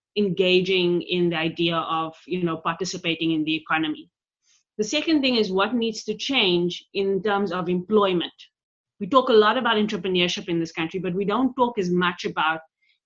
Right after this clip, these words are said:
changing the nature of employment as participation. And, um, as a, as a business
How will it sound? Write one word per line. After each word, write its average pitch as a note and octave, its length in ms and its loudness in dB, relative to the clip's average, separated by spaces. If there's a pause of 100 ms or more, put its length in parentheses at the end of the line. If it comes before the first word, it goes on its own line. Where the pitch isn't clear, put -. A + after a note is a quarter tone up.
changing A#3 500 2
the G3+ 80 0
nature F3+ 400 0
of E3+ 140 -2
employment A#3 720 2
as E3+ 140 -8
participation. E3 880 -4
And, D#3 200 -4 (340)
um, F#3 340 0
as A3+ 180 2
a, A3+ 240 0
as G3 120 -2
a G3 80 2
business G3+ 340 -4